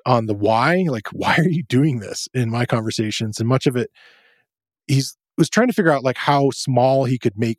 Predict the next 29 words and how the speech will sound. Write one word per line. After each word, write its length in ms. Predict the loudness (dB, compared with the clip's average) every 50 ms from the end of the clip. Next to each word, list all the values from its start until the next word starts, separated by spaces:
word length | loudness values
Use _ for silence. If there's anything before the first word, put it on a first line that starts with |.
| -8 -6 -2
Python, 540 | 0 0 2 0 -2 -6 -8 -10 -14 -14 -12
the 80 | -10 -8
idea 300 | -6 -4 -2 -2 -2 -2
of 80 | -2
this 140 | -4 -6 -4
sort 160 | -4 -4 -4
of 60 | -2
minimum 440 | -2 -2 -2 0 0 -2 -2 -4 -2
viable 440 | -2 -2 -2 -2 -2 -2 -2 -4 0
version 300 | 0 0 0 0 -4 -8
of 80 | -8 -2
Python. 520 | 0 0 0 0 0 -2 -4 -4 -6 -10 -12 -18 -20 -20 -20 -20 -20 -6 -2 2
And 100 | 2 2
that 100 | 2 2
was 140 | 0 0
related 400 | 2 2 4 4 4 2 0 -2
to 80 | -2 -2
this 200 | -2 -2 -2 0
work 240 | 0 0 0 0 -4 _ -18 _ _ -4
that 260 | -2 -2 -2 -2 -6 _ _ _ _
he 240 | -2 0 2 2 2
was 180 | 2 0 0 0
referencing 460 | -2 -2 -2 -2 -4 -4 -4 -4 -4
in 60 | -4
some 200 | -4 -2 -2 0
other 180 | 2 2 2 2
blog 280 | 0 0 -2 -2 -4 -4
posts 300 | -2 -2 -2 -2 -6 -8 -6
of, 180 | -4 -4 -4